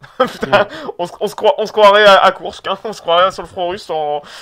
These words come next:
Speaker 1: quarante, en quarante-quatre, hein, ok, d'accord.
Speaker 2: Donc, là,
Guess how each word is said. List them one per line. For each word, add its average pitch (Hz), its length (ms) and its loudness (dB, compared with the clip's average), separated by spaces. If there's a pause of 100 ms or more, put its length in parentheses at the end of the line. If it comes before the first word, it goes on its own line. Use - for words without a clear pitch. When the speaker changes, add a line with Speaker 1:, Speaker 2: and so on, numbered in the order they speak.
(140)
Speaker 1:
quarante, 170 380 -4
en 170 120 -14
quarante-quatre, 160 520 -6
hein, 180 160 -8
ok, 170 100 -16
d'accord. 170 260 -6
Speaker 2:
Donc, - 280 -10 (420)
là, 175 360 -4